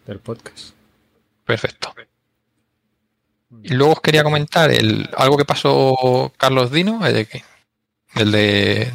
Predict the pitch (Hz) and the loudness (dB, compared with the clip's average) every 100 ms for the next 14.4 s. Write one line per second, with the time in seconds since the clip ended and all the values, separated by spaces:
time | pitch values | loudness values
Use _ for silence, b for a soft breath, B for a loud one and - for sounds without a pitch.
0 | 120 117 110 110 151 - 202 - B - | -10 -4 0 0 0 0 -2 -6 B -20
1 | _ _ - 123 120 113 120 131 131 123 | _ _ -6 -2 2 2 4 4 4 4
2 | 117 113 110 104 - 117 123 120 120 117 | 4 4 2 -2 -4 0 0 -2 -2 0
3 | 113 127 127 123 120 117 113 127 110 113 | 2 2 2 2 2 0 -2 -12 -8 -6
4 | 110 127 113 110 104 101 - _ - 117 | 0 2 2 2 0 -4 -12 _ -6 -4
5 | 120 127 127 123 123 123 117 110 131 123 | -2 0 0 -2 -4 0 0 0 0 0
6 | 117 113 127 147 147 170 - - - 104 | 0 0 -2 0 -2 -2 -8 -14 -6 -4
7 | 110 101 101 104 110 110 107 113 113 113 | -2 -2 -2 -2 -2 -4 -2 2 2 2
8 | 113 110 107 120 123 107 107 110 110 107 | 2 0 0 -2 -2 -4 -2 0 2 2
9 | 107 107 107 B B B _ _ _ _ | 0 -4 -10 B B B _ _ _ _
10 | 117 110 107 107 107 120 107 113 107 104 | -2 0 0 -2 -4 -4 -2 0 2 2
11 | 104 - 113 110 107 104 104 107 - 110 | 0 0 0 2 0 -4 -8 -8 -6 -2
12 | 107 95 - 113 135 113 110 107 107 110 | 0 0 0 2 2 0 -2 -4 -6 -10
13 | - 120 107 110 107 107 107 101 113 104 | -12 -4 0 -2 -2 0 0 0 0 2
14 | 101 101 98 101 | 2 2 0 -4